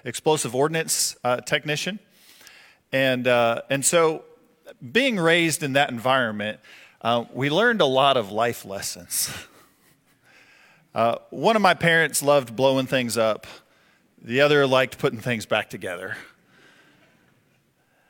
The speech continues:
And, and the way that we experienced, uh, life, kind of, uh, being raised in that environment was,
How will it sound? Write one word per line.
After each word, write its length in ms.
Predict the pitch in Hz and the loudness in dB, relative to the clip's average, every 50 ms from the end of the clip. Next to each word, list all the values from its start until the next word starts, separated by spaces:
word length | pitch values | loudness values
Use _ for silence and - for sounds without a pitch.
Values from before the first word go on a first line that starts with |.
| _ _ _ _ _ | _ _ _ _ _
And, 300 | - 175 190 180 180 180 165 - - | 0 2 2 2 2 0 -4 -4 -2
and 180 | - 208 208 202 | -2 0 2 2
the 60 | 196 | 4
way 200 | 196 240 277 285 | 4 4 4 4
that 120 | 254 226 | 2 4
we 180 | 190 196 208 185 | 4 4 4 2
experienced, 1000 | 165 131 - - - - 202 196 190 180 180 170 160 151 - - - - - - - | 2 0 -2 -4 -2 0 2 2 4 4 2 2 0 -2 -2 -2 -4 -4 -4 -4 0
uh, 320 | 160 147 139 135 131 127 123 | 2 2 4 4 2 2 2
life, 480 | 131 143 151 156 160 160 - - - | 2 2 2 2 2 0 -2 -6 -6
kind 180 | - 151 156 143 | -4 -2 0 2
of, 320 | 135 127 117 107 - - _ | 0 0 -2 -6 -12 -10 _
uh, 160 | - 131 127 | -2 -2 0
being 220 | 123 123 151 151 139 | 0 0 -2 0 2
raised 280 | 135 143 156 151 135 | 4 4 4 4 2
in 40 | 139 | 0
that 120 | 143 143 127 | 0 -2 -2
environment 600 | 117 117 139 147 156 156 147 143 139 135 135 - | 0 2 4 4 4 2 2 2 0 0 -2 0
was, 460 | 135 143 143 143 139 135 120 - - | 0 0 2 2 2 2 0 -2 -2